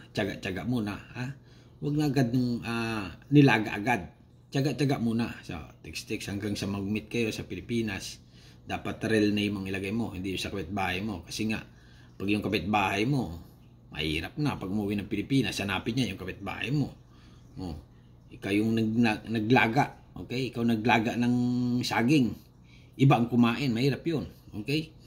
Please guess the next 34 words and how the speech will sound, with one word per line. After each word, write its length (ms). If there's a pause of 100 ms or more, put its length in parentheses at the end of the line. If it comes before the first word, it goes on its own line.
(200)
Dapat, 400
pag 140
naggawa 580
ka 80
ng 80
Facebook, 560 (1040)
real 280
name 240
mo, 320
real 320
face 320
mo. 200 (200)
Huwag 80
kang 160
matakot, 1120
mahiya 680
kung 120
ikaw 240
ay 80
pangit, 400
walang 240
trabaho, 480
tambay, 560 (560)
manginginom, 720
lasinggiro, 800 (400)
sugarol. 440
Huwag 200
kang 160
matakot 320
sa 160
ganyang 240
ugali 400
ng 160
Pinoy, 320